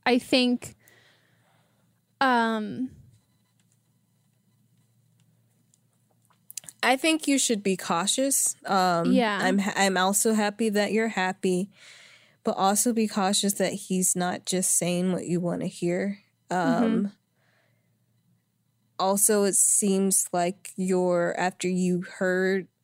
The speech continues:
Speaker 2: what you said and heard what we said, that now you're trying to justify his actions.
Speaker 1: Yeah. You really came in with, like, the defending him and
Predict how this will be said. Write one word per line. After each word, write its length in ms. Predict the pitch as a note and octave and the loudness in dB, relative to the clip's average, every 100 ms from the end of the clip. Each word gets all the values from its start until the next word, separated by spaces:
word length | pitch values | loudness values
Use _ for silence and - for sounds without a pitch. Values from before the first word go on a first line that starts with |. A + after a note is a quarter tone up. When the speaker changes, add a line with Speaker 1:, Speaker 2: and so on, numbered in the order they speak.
| - | -4
Speaker 2:
what 220 | F#3 F3 | -2 -2
you 300 | F3 F3+ F#3 | -2 0 0
said 400 | G3+ G3+ G3 F#3+ | 0 0 0 0
and 140 | F3 F#3+ | -2 -4
heard 280 | F#3 F3 E3+ | -4 -4 -2
what 200 | E3+ E3 | -4 -4
we 240 | F3 E3+ | -2 -2
said, 460 | F#3+ - G3 G3 G3 | 0 0 0 -2 -4
that 160 | F3 - | -6 -4
now 520 | F3+ E3 F3 E3+ F#3 _ _ _ _ _ _ _ | -2 -2 -4 -4 -8 _ _ _ _ _ _ _
you're 140 | F#3 F3+ | -4 -4
trying 340 | - F3+ E3+ | -2 -2 -2
to 180 | D#3+ E3 _ _ _ _ - | -2 -4 _ _ _ _ -2
justify 680 | E3+ E3+ - E3 - D#3 | 0 0 -4 -6 -6 -6
his 240 | F3+ F3 - | -4 -4 -4
actions. 840 | C#3+ D3+ E3+ - A#3 A#3+ B3+ - - _ _ _ _ _ _ _ - | -8 -8 -6 -4 -2 -2 -2 -4 -6 _ _ _ _ _ _ _ -6
Speaker 1:
Yeah. 600 | A3+ B3 B3+ A3+ F#3+ - _ _ _ - | 0 2 4 2 0 -4 _ _ _ -6
You 340 | B3 C#4 D#4 | 2 4 4
really 340 | F4+ F#4+ F#4+ F4 | 4 4 4 2
came 420 | - C4+ C#4+ C#4+ | 0 2 4 4
in 100 | C#4+ | 4
with, 140 | D4 | 2
like, 240 | C#4 A#3 A3 | 2 0 0
the 80 | |
defending 840 | G#3+ A3+ G3+ - G3+ G#3+ A#3+ C#4+ D4+ | -2 -2 -4 -4 -2 2 4 4 4
him 380 | D4 E4+ E4+ E4+ - | 4 4 4 2 2
and 260 | A#3+ A#3 | 2 2